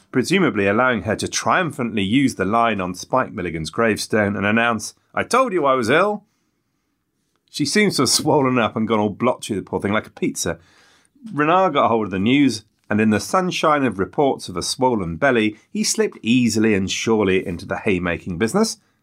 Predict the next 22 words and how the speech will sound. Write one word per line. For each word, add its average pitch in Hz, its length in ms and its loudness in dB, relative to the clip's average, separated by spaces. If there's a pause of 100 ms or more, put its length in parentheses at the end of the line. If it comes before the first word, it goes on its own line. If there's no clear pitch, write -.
spreading 113 380 0
it 120 80 2
around 113 400 2
that 95 160 -4
the 87 140 -6
Lady 98 340 0
Elizabeth 92 480 0
had 80 160 -6
misbehaved 101 800 -2 (300)
by 104 100 0
the 95 100 -4
way 92 200 -2
of 80 100 -8 (100)
hanky-panky, 98 800 -4 (380)
and 90 140 -8
that 98 100 -4
Elizabeth 110 600 0 (280)
lived 98 320 -2
loosely 170 480 0
like 127 260 0
her 87 120 -4
mother 104 400 2